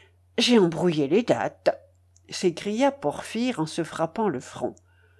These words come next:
Le diable m'emporte, cette affaire me fait perdre la tête, ajouta-t-il en manière d'excuse, en s'adressant à Raskolnikov. Il est si important pour nous de savoir si quelqu'un les a vus dans l'appartement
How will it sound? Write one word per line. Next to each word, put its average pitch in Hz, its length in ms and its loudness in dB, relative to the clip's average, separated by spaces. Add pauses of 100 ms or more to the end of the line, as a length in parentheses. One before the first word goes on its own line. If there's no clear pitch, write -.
(380)
Le 339 100 8
diable 156 540 2
m'emporte, 190 760 6 (220)
cette 320 260 4
affaire 320 360 6
me 269 100 4
fait 262 180 -2
perdre 220 380 2
la 240 120 6
tête, 165 480 2 (1080)
ajouta-t-il 240 840 2
en 170 80 2
manière 180 420 0
d'excuse, 156 760 -4 (100)
en 151 100 -2
s'adressant 160 600 -2
à 160 160 -2
Raskolnikov. 170 1040 -2 (1040)
Il 302 160 8
est 330 80 12
si 381 240 6
important 175 520 4
pour 160 240 -8
nous 160 200 2
de 185 120 -2
savoir 262 480 4
si - 180 -8
quelqu'un 294 400 4
les 220 280 4
a 190 80 8
vus 202 260 0
dans 156 160 2
l'appartement 147 760 -2